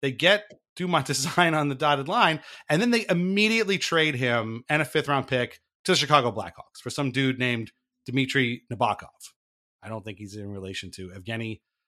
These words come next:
much later on. Uh, this was a very, very poor trade, to say the least. Uh, Nabokov would only play thirty games for the Islanders, scored four goals, nine assists, thirteen points.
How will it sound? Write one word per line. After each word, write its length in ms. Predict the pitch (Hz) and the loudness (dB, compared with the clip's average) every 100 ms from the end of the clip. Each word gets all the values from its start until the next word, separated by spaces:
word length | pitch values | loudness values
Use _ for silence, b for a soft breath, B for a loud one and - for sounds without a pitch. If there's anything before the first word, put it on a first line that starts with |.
| _ 110 | _ -12
much 180 | 110 | -10
later 240 | 110 104 113 | -10 -6 -2
on. 300 | 120 117 117 _ - | 0 -2 -6 _ 0
Uh, 520 | 139 143 143 139 139 - | 4 6 6 4 2 -4
this 500 | 117 165 196 - - | -2 0 0 -4 -8
was 760 | 151 139 151 151 147 131 - - _ _ _ - | 0 6 8 8 4 -2 -4 -8 _ _ _ -14
a 80 | 113 | -2
very, 240 | 127 127 | 0 2
very 200 | 120 117 | 0 -2
poor 220 | - 104 | -6 -10
trade, 320 | - 78 78 _ _ | -10 -14 -20 _ _
to 100 | 104 | -12
say 200 | - 110 | -8 -6
the 80 | 107 | -6
least. 440 | 110 110 - - - | -6 -6 -8 -10 -12
Uh, 220 | 107 107 | -10 -10
Nabokov 840 | 104 120 127 139 127 117 101 92 | -4 0 0 2 0 0 -4 -12
would 120 | 110 | -4
only 220 | 123 139 131 | -2 -2 -4
play 500 | 131 131 131 120 - _ _ _ | 0 2 2 -2 -10 _ _ _
thirty 180 | 160 165 | 0 2
games 240 | 151 185 | 2 2
for 60 | 156 | 0
the 100 | 139 | 2
Islanders, 360 | 135 139 143 139 | 2 2 -2 -4
scored 280 | - 127 - | -4 -4 -2
four 240 | 139 143 | 0 2
goals, 420 | 135 135 139 - 127 | 2 2 0 -6 -12
nine 300 | 120 127 135 | -2 -2 -2
assists, 360 | - 139 127 | -2 -4 -4
thirteen 340 | 135 131 131 117 | -8 -6 -6 -2
points. 420 | 135 123 120 | -2 -2 -4